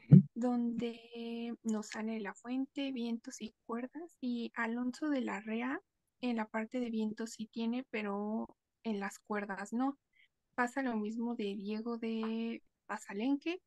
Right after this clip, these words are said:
Speaker 2: y Gil González Dávila. En esos tiempos, eh, no, no se utilizaron las cuerdas, ¿o es parte del registro que no hay como esa información?
Speaker 1: A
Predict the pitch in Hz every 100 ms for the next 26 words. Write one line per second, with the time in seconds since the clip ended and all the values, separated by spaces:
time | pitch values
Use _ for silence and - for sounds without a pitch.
0 | _ - 262 269 277 277 247 233 220 220
1 | - 220 220 196 196 220 294 - _ _
2 | _ _ _ 262 262 269 277 320 - 277
3 | 262 - 262 262 - 220 208 196 196 190
4 | 185 - _ _ _ _ _ _ _ _
5 | - 240 233 226 233 233 233 233 226 220
6 | 214 - 220 226 226 247 - - 208 220
7 | 226 220 202 - - 262 302 349 349 -
8 | 233 226 220 220 226 - 214 220 262 247
9 | 214 208 - 208 - 233 226 214 208 202
10 | 208 208 202 202 214 233 214 202 196 202
11 | - 202 - 214 202 202 202 226 214 202
12 | 208 202 202 - 214 196 202 _ _ _
13 | _ _ _ _ _ _ _ -